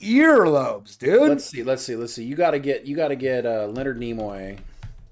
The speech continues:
Speaker 2: Leonard Nimoy, Spock, side. Yeah, dude. He had some long ones, bro.
Speaker 1: No.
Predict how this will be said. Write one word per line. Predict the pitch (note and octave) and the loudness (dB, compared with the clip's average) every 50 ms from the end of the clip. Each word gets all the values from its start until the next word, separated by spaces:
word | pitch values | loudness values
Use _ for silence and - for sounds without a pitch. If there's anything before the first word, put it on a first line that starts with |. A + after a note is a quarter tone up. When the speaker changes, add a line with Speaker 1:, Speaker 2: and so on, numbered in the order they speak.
| _ _ - - - - - _ - _ _ _ _ _ _ _ - - - - - - _ - - - - - - - - - - - - - - - - - - - - - | _ _ -20 -20 -20 -20 -20 _ -20 _ _ _ _ _ _ _ -20 -20 -20 -20 -20 -20 _ -20 -20 -20 -20 -20 -20 -20 -20 -20 -20 -18 -18 -18 -18 -16 -16 -16 -16 -16 -14 -10
Speaker 2:
Leonard | C3+ C#3+ D3+ D#3 D3 C#3 | -8 -6 -4 -4 -4 -4
Nimoy, | C#3 C#3+ C#3 C3+ C3+ C3+ C3 C3 C3 B2+ B2+ | -2 -2 -2 0 -2 -2 -2 -2 -4 -4 -6
Spock, | A#2+ - - - - A#2 A#2 A#2 A2+ A2+ A2 A2 A2+ - - - - - - - - - - - _ _ - - - - - - - - - - - - - - - - | -8 -10 -10 -6 -4 -4 -2 -2 -4 -4 -4 -6 -8 -10 -12 -18 -20 -20 -18 -18 -18 -18 -18 -20 _ _ -20 -20 -20 -20 -20 -20 -20 -20 -20 -18 -16 -16 -16 -16 -16 -16
side. | - - - - A#2+ G#2+ F#2+ E2 D#2+ - - - - - - - - - _ _ _ _ _ - - - - - - - - - - _ _ _ _ _ _ _ _ _ _ _ _ _ _ _ _ _ _ _ _ _ _ _ - | -16 -12 -10 -8 -8 -8 -10 -12 -14 -14 -12 -10 -10 -10 -12 -14 -18 -20 _ _ _ _ _ -10 -8 -6 -6 -8 -8 -14 -20 -20 -20 _ _ _ _ _ _ _ _ _ _ _ _ _ _ _ _ _ _ _ _ _ _ _ -14
Yeah, | B3+ B3 - - A#2 | -12 -10 -8 -8 -8
dude. | A2+ A#2+ C3+ E3 F#3 F#3+ F#3+ F#3+ F#3+ _ _ _ _ _ _ _ _ _ _ | -6 -6 -4 -4 -4 -6 -6 -10 -18 _ _ _ _ _ _ _ _ _ _
He | - E3 A3 | -20 -14 -12
had | B3+ B3+ B3 | -12 -12 -10
some | - A#3+ G3 | -10 -10 -10
long | F3 F#3 A#3 B3+ G#3+ | -8 -8 -8 -8 -10
ones, | B2+ F#2 F2 | -10 -12 -14
bro. | E2+ F2+ F2+ A2+ D3+ F#3 F3+ _ _ _ _ _ _ _ _ _ _ _ _ - | -18 -16 -14 -12 -12 -14 -14 _ _ _ _ _ _ _ _ _ _ _ _ 0
Speaker 1:
No. | D#3 D#3+ D3 B2 G2+ | 2 2 2 2 0